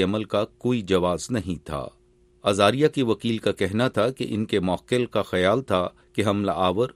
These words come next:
خودکش بیلٹ پہنے ہوئے تھا اور ان کے موکل کو اپنی جان کا خطرہ تھا۔ ہلاکت کا یہ واقعہ سن دو ہزار پندرہ کی متشدد لہر کے دوران پیش آیا تھا۔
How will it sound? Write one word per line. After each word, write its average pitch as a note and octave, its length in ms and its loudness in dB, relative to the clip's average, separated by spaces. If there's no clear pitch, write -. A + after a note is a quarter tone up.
خودکش - 500 -4
بیلٹ F#2+ 320 0
پہنے F#2+ 340 -2
ہوئے F2 280 0
تھا F#2+ 260 2
اور G#2+ 140 2
ان A2+ 120 2
کے A2 160 0
موکل F#2+ 440 0
کو A#2 340 0
اپنی G#2 260 -2
جان G2+ 280 0
کا F#2+ 140 0
خطرہ E2 440 -4
تھا۔ C#2 240 -6
ہلاکت G#2+ 420 4
کا C3 100 2
یہ A2 200 2
واقعہ F#2+ 460 2
سن G#2+ 260 -2
دو G2+ 180 2
ہزار F2+ 260 2
پندرہ F#2 460 0
کی B2+ 240 -6
متشدد G2 720 -4
لہر F2 260 2
کے G#2 180 -4
دوران F#2 380 0
پیش E2 300 -4
آیا E2 260 0
تھا۔ F#2 280 0